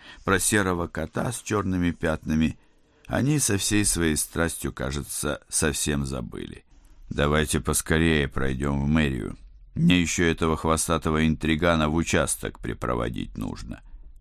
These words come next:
«А может, отпустите его по случаю праздника?» мягко попросил жених,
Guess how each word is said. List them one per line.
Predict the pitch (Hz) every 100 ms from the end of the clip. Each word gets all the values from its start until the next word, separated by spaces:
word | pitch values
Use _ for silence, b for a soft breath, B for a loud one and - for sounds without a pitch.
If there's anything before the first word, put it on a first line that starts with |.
| - - - - - - - - -
«А | 67
может, | 69 71 69 67 62 60 - - -
отпустите | 65 65 - 71 76 71 - - - - 58
его | 58 58 52 50
по | - 55
случаю | - 60 57 - 50 50
праздника?» | - 50 50 - 50 50 - 50 - B B B B B
мягко | 76 80 73 - 67
попросил | 69 71 65 - 65
жених, | 67 67 71 98 -